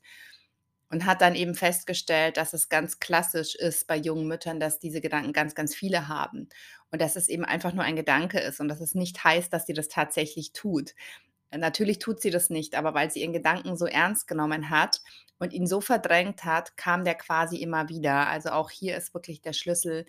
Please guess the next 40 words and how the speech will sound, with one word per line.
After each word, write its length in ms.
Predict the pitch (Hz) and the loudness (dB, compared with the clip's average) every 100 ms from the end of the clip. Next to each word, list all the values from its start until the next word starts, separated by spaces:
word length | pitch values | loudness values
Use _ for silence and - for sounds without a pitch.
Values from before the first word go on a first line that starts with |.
| - - _ - | -16 -20 _ -8
die 60 | 165 | -2
Gedanken 440 | 160 160 165 170 | 0 0 -2 -4
zu 160 | - - | -6 -6
akzeptieren. 960 | - - 165 - 196 196 180 180 190 - - | -6 -8 -8 -8 -2 0 0 0 -6 -12 0
Aber, 480 | 180 185 190 190 | 6 8 8 8
und 80 | 190 | 4
das 160 | 175 - | -2 0
heißt 200 | 170 - | -2 -2
eben 220 | 165 170 | -6 0
nicht, 340 | 208 214 - | 0 0 -4
ganz 260 | - - - | -6 -4 -4
wichtig, 440 | 190 180 185 180 | -6 -4 -4 -4
dass 160 | 180 - | -4 -4
diese 220 | 175 160 | -4 -4
Gedanken 440 | 175 170 156 160 151 | -2 -2 -4 -2 4
wahr 300 | 156 165 160 | 6 6 2
sind 120 | 156 | -4
oder 140 | 160 | -4
dass 200 | 151 160 | -4 -6
die 80 | - | -6
Realität 580 | 170 160 156 156 196 196 | -2 -2 -2 -4 -6 -4
sind 140 | 180 | -4
oder 160 | 160 160 | -2 -2
dass 220 | 156 - | -2 -2
wir 40 | 170 | -6
uns 140 | 165 | -10
jetzt 140 | 170 | -10
in 80 | 165 | -6
diese 200 | 170 170 | -6 -4
Gedanken 560 | 160 156 151 175 165 156 - - - _ - | 0 4 4 2 -6 -12 -14 -20 -20 _ -6
hineinsteigern 920 | 185 175 160 180 - - 156 156 156 | 0 6 6 6 2 -2 -4 -4 -6
müssten, 360 | 156 - - 156 | -6 -8 -8 -8
sondern 280 | 160 160 | -6 -4
einfach 400 | - 180 180 175 | 0 0 0 -2
nur 380 | 180 185 196 196 - _ _ _ _ _ _ - - | -2 -2 0 -2 -8 _ _ _ _ _ _ -20 -10
in 160 | 180 | -4
diese 220 | 180 180 180 | -2 2 2
Richtung 260 | 180 190 | 0 -4
damit 280 | 180 170 170 | -4 -4 -4
umgehen: 540 | 180 180 175 175 180 | -6 -4 -6 -6 -8